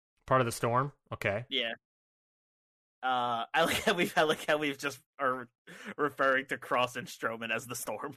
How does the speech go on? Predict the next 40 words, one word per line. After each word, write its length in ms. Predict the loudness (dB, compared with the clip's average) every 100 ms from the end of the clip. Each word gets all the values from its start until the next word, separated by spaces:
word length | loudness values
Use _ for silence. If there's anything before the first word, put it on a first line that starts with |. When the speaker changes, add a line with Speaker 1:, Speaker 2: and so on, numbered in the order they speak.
| _
Speaker 1:
Of 140 | -2 4
course, 340 | 4 4 2
that's 200 | 2 2
a 40 | 4
new 140 | 2
tag 260 | 4 2 4
team. 240 | -2 -4 _ _ -20 -4 0
Speaker 2:
<laughs> 520 | 4 2 2 2 4 2 0 -10 -10 2
Um, 460 | 6 8 6 2 -16 _ _ _ _ -4
Speaker 1:
TikTok, 520 | -4 2 2 2 2 2 2 4
<laughs> 260 | 2 2
TikTok, 380 | 0 4 6 4
a 40 | 4
storm, 320 | 4 4 4
storms 380 | 4 6 6 6
a 60 |
brewing. 400 | 4 6 6 4 -2 -16 _ -20 -18 -16 -20 _ 0
Speaker 2:
Um, 480 | 6 8 8 6 -2 _ _ _ _ _ -6
I, 160 | 0
uh, 180 | 2 2
I 60 | 2
like, 200 | 0 -2 -2
I 120 | 0
like 160 | 0 0
Murphy 260 | -2 -2
being 240 | -4 -6 -2
part 220 | 0 0
of 80 | 0
the 60 |
Storm 420 | -6 -4 -2 -2 -4
because 280 | -6 -6
then 140 | -4 -4
it, 160 | -4 _
it, 180 | -10 -4
like, 320 | -4 -4 -6 _ _ _
gets, 400 | -2 -2 -2 -16 -6
it, 160 | -4 0
I 60 | -2
feel 240 | 0 0
like 200 | 2 0